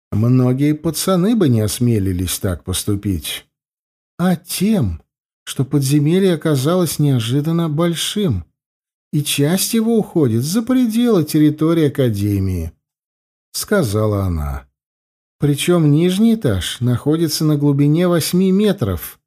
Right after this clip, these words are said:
а магический барьер артефакта Академии углублен в землю только на пять метров". "Понял.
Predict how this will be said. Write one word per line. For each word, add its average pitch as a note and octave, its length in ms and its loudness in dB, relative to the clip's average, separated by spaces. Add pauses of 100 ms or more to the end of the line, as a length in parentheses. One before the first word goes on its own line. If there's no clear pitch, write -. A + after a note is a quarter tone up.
(460)
а A#2 120 0
магический A2+ 680 -2
барьер A2 580 0
артефакта A2 720 -4
Академии G2 720 -2 (280)
углублен D#3 600 2
в - 20 0
землю F3 460 2
только B2 420 0
на A3+ 160 0
пять A#2+ 360 -2
метров". A2+ 680 -2 (1080)
"Понял. C3+ 580 2